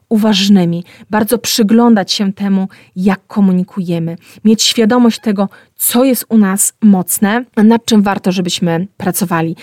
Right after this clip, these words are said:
I tak jak powiedziałam, jeśli masz łatwość komunikowania przez taką wizję, przez strategię, komunikacji obrazami, no to to jest mocne, to się sprawdza w tak wielu sytuacjach,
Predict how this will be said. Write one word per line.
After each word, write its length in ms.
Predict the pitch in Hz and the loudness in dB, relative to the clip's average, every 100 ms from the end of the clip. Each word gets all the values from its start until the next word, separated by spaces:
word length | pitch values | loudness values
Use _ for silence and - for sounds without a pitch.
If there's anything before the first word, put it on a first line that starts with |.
| - - | -16 -6
I 40 | |
tak 120 | 226 | -2
jak 100 | 285 | -2
powiedziałam, 540 | - 254 233 226 196 196 - - - | -2 -2 0 0 0 -2 -8 -10 -2
jeśli 260 | 208 - | 0 4
masz 260 | 220 214 - | 2 2 -4
łatwość 580 | 208 233 247 - 226 - | -2 -2 -4 -4 -4 -4
komunikowania 920 | 233 226 220 208 220 220 220 214 208 202 - | 2 4 4 2 -2 0 2 2 2 -2 -4
przez 220 | - 233 | -4 -2
taką 260 | 233 233 208 196 | -2 0 0 2
wizję, 480 | 196 175 170 160 | 2 2 -2 -4
przez 260 | - - 214 | -4 -6 -6
strategię, 880 | - 220 208 - 202 170 - 156 156 | -6 -4 -4 -2 -2 -4 -8 -8 -10
komunikacji 720 | - - 220 214 208 214 - | -14 -8 2 2 2 -2 -4
obrazami, 540 | - 202 196 185 180 185 - - - | -2 0 0 0 -2 -4 -8 -20 -10
no 60 | 247 | -6
to 100 | 277 | -2
to 140 | 277 | 2
jest 260 | 277 269 240 | 4 4 4
mocne, 440 | 233 202 - 165 | 4 4 -2 -6
to 120 | 160 | -6
się 120 | 220 233 | -6 -6
sprawdza 380 | - 233 220 | -4 -4 -4
w 60 | 220 | -4
tak 200 | 208 185 | -6 -6
wielu 320 | 185 226 226 | 0 2 2
sytuacjach, 640 | 214 208 208 180 175 277 | 0 -4 -4 -6 -4 -4